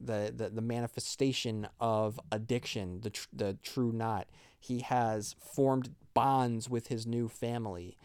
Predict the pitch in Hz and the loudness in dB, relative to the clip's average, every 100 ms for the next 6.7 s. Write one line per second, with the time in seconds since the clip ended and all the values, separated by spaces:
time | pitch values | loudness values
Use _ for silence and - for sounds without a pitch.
0 | - - - - 135 120 110 131 127 135 | -20 -20 -8 4 8 8 4 -6 0 2
1 | 151 170 147 131 143 127 123 120 117 - | 4 2 0 0 4 6 6 4 0 -8
2 | - 127 127 139 131 127 143 147 156 143 | -8 -4 0 0 0 -2 2 6 6 6
3 | 123 107 117 - 117 - 113 110 104 92 | 4 0 -6 -2 -2 -2 -2 -2 -4 -6
4 | - 120 - - - - 113 113 107 113 | -10 -16 -18 -20 -18 0 2 4 2 0
5 | 113 123 131 120 120 117 139 139 131 - | -2 2 2 2 -2 2 2 4 2 -2
6 | 123 - 131 120 92 - - | -4 -2 0 2 0 -4 -16